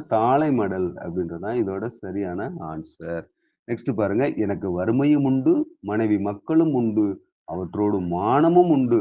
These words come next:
அப்படின்னு சொன்னவர் யாருன்னா கவிஞர், தமிழறிஞர். அவர் யார் அப்படின்னு கேட்டீங்கன்னா தேவநாய பாவனார் தான் அவர் சொல்றாங்க. எனக்கு வறுமையும் உண்டு, மனைவி மக்களும் உண்டு, அவற்றோடு மானமும் உண்டு அப்படின்னு சொல்றாங்க.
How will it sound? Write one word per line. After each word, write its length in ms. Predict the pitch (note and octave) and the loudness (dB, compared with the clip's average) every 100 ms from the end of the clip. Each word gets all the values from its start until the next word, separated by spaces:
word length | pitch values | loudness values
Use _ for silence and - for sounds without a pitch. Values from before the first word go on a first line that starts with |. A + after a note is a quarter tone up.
| - | 0
அப்படின்னு 360 | F2+ G#2 G2+ | -6 -4 -4
சொன்னவர் 340 | F#2 F#2 F2+ E2 | -4 -4 -4 -2
யாருன்னா 340 | E2+ F#2 A#2+ C#3 | -4 -2 -4 -2
கவிஞர், 460 | - G2 G#2+ F#2 - _ _ _ | -2 -2 -2 -4 -8 _ _ _
தமிழறிஞர். 560 | G2+ A#2+ C3+ G#2 F2+ - | -4 0 2 0 -2 -8
அவர் 200 | - E2+ | -10 -8
யார் 320 | E2+ G2 A#2+ A2+ | -4 2 2 2
அப்படின்னு 300 | F2 F2+ E2 | -2 -4 -4
கேட்டீங்கன்னா 500 | D#2+ E2+ F2 G#2+ G2 | -6 -4 -4 -2 0
தேவநாய 380 | A#2+ C#3 C3+ A2+ | 2 2 0 -2
பாவனார் 440 | F#2+ E2+ E2 F2 | -2 -2 -4 -4
தான் 120 | A2+ | -4
அவர் 240 | F#2+ F2 - | -4 -8 -8
சொல்றாங்க. 380 | D#2+ D#2 D2+ D#2 D2+ | -10 -8 -8 -8 -8
எனக்கு 220 | E2 E2+ | -8 -6
வறுமையும் 440 | F2 G#2+ B2+ C3+ A#2 | -2 0 0 2 2
உண்டு, 280 | G#2+ A2 E3+ | 2 0 0
மனைவி 320 | A2+ F#2+ G2 | 0 -2 -2
மக்களும் 460 | G2 F#2 C#3 C#3+ A2+ | -4 -4 -4 0 0
உண்டு, 180 | G2+ G2 | -2 -4
அவற்றோடு 400 | F#2 F2 G#2 A2 F2+ | -4 -4 -4 -4 -2
மானமும் 500 | F#2+ B2 C3 A#2+ G2+ | -2 0 0 0 -2
உண்டு 260 | F2 F2+ E2+ | -2 -2 -2
அப்படின்னு 340 | D#2+ F2+ F#2 | -4 -6 -6
சொல்றாங்க. 420 | E2+ D2+ D2+ D2+ | -8 -8 -8 -8